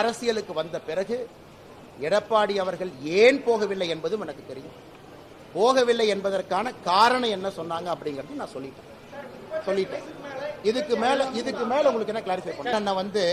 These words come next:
நேத்து சொல்லியிருக்காருன்னு நீங்க கேக்குறீங்க சீமான் அண்ணனை பத்தி. சீமான் அண்ணன் சொல்ல கருத்தை நான் சொல்றேன். எடப்பாடி ஒரு அடிமை. ஏன்பா எடப்பாடிக்கு எல்லாமா பயப்படுவீங்க? அவர் பதவி விட்டு இறங்கினா பக்கத்து வீட்டுக்காரனை எடப்பாடியை மதிக்க மாட்டான். சீமான் அண்ணன் சொன்னாரா இல்லையா? அந்த வீடியோ நான் விட்டுமானே?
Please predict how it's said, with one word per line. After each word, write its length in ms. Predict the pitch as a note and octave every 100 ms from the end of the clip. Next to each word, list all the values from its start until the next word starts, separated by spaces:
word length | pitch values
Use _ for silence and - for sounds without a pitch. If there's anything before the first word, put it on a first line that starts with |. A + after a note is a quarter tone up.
| G3
நேத்து 200 | F3+ E3+
சொல்லியிருக்காருன்னு 480 | F3+ G3 F#3 F3 F#3
நீங்க 120 | D#3+ D#3
கேக்குறீங்க 280 | D#3+ D#3 C#3
சீமான் 260 | E3 D#3+ D3
அண்ணனை 180 | C3+ C3
பத்தி. 160 | - - -
சீமான் 360 | C#4 C#4+ B3+ A3+
அண்ணன் 180 | F3+ E3+
சொல்ல 140 | F3+
கருத்தை 240 | D#3 E3 F#3
நான் 120 | C#3+
சொல்றேன். 260 | C#3+ C3 B2 - D#3
எடப்பாடி 500 | F#3 A#3+ G#3 F#3 G3 G#3
ஒரு 100 | D#3
அடிமை. 280 | C3+ F#3+ F3 - - - - - - - - - - - - F#3+
ஏன்பா 180 | G#3+ A3 F3
எடப்பாடிக்கு 460 | A3 G#3 A#3 A3+ G#3+
எல்லாமா 240 | A3+ A#3 A3
பயப்படுவீங்க? 500 | G3+ G#3 G3 F#3+ G3 B3+ - - - - - - - - F#3
அவர் 120 | G#3 G#3
பதவி 260 | G#3 C4 B3
விட்டு 160 | A#3 A#3
இறங்கினா 300 | G3+ G3+ G3+ C4 F#3
பக்கத்து 240 | A3+ G3+ A#3
வீட்டுக்காரனை 420 | G#3+ G3+ G3 A3
எடப்பாடியை 380 | F#3 F#3+ F#3+ F#3 D3+
மதிக்க 200 | E3 F3
மாட்டான். 260 | D3+ C3+ C3+ -
சீமான் 260 | A3+ A3+ G#3+
அண்ணன் 200 | F#3+ G3
சொன்னாரா 260 | A3 D4 D#4
இல்லையா? 200 | C#3 B2 - - - - - - - - - - -
அந்த 100 | E3 F3+
வீடியோ 180 | G#3+ G3
நான் 120 | E3+
விட்டுமானே? 400 | E3+ E3+ F3 A3